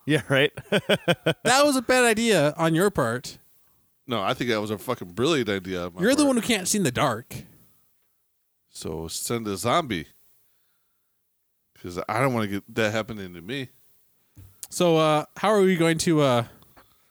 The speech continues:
Speaker 2: go in there? I mean, it looks
Speaker 1: This is the only entrance left.
Speaker 2: Well, wait. We have a thief who can break down traps.
Speaker 3: That can't see in the dark.
Speaker 2: You have a torch.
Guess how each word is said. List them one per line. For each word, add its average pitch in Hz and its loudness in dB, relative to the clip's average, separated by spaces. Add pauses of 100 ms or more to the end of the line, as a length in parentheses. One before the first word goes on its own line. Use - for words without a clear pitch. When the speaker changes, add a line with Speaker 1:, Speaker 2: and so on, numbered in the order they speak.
(420)
Speaker 2:
go 143 2
in 143 2
there? 101 -2
I 107 -2
mean, 110 -4
it - -14 (140)
looks 123 -4
Speaker 1:
This 117 -6
is 123 -2
the 117 2
only 120 0 (240)
entrance 117 -4
left. 113 -4
Speaker 2:
Well, 196 2
wait. 220 2 (200)
We 147 0
have 175 4
a 202 -2
thief 185 0 (200)
who 196 0
can 185 -2 (300)
break 143 0
down 139 0
traps. - -2 (520)
Speaker 3:
That 95 -4
can't 104 -6
see 104 -4
in 90 -12
the 82 -16
dark. 85 -8 (1600)
Speaker 2:
You 104 -6
have 95 -6
a - -8
torch. - -2